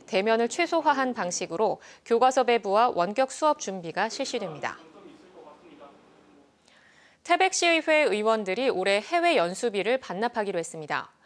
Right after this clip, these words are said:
태백시의회는 코로나 일구로 어려움을 겪는 시민들과 고통을 분담하기 위해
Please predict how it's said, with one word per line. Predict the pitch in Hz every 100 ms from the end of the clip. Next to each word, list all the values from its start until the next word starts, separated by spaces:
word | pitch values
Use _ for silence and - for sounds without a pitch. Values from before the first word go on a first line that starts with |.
| - - - -
태백시의회는 | 294 302 - 285 277 254 285 294
코로나 | - 349 339 311
일구로 | 285 247 240 262
어려움을 | 175 202 247 247
겪는 | 226 190 185 220
시민들과 | 247 311 302 254 196 180 180 180
고통을 | - - 226 240
분담하기 | 240 214 214 202 170
위해 | 156 175 170